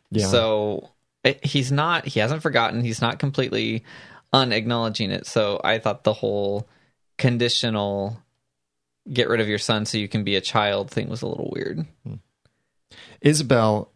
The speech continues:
Speaker 1: struggled or helped try and explain some of this issue of w-, the belief and the c-, previous communication that they've had back and forth. And also,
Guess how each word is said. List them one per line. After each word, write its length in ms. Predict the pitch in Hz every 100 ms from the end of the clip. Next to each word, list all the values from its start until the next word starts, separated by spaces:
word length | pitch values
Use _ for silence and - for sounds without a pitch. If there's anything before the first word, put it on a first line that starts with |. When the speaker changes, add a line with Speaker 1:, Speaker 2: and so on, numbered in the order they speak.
| -
Speaker 1:
struggled 640 | - - - 110 101 101 92 113
or 260 | 107 101 -
helped 420 | 107 - - - -
try 180 | 113 104
and 80 | 95
explain 400 | - 107 98 98
some 200 | 107 98
of 140 | 92
this 400 | 95 92 - - - - _ _ _ _ _ _ _ _ _ _ _
issue 540 | - 120 - 123 110 107
of 480 | 110 104 98 95 - _ _ _ -
w-, 220 | - 110 139 -
the 160 | 127 101
belief 680 | 113 107 113 113 107 - -
and 440 | 107 98 95 92
the 180 | 90 107
c-, 220 | - - -
previous 600 | - 110 104 104 - -
communication 640 | - 107 98 101 98 101
that 160 | 92 92
they've 160 | 98 85
had 240 | 95 92
back 180 | 92 92
and 100 | 98
forth. 280 | 107 98 127
And 120 | 113
also, 360 | 120 - 107